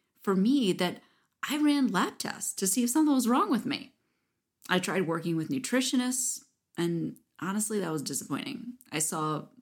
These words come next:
very little improvement, and I actually had to fire one of the nutritionists before I even finished my sessions with her.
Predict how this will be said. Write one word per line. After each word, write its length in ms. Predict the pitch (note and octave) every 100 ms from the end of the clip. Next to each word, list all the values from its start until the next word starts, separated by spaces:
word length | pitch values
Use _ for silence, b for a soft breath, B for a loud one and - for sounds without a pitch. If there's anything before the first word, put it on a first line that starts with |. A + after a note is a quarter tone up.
| -
very 380 | E3 D3+ G3 G3
little 260 | F3+ E3+
improvement, 580 | D3+ D3+ D#3+ D3+ D3+ -
and 100 | D3+
I 60 | G#3+
actually 320 | D4 - E4
had 100 | E4+
to 60 |
fire 440 | G3 - A#2+ C4 F#3+
one 160 | E3 E3+
of 80 |
the 60 | D3+
nutritionists 640 | D3+ D3+ D3+ D3+ - F3 -
before 240 | F#3+ A#3+
I 80 | B3
even 240 | A#3+ G#3
finished 280 | G3 G3 F#3
my 100 | D3
sessions 500 | D3 D3+ - - -
with 100 | -
her. 200 | - -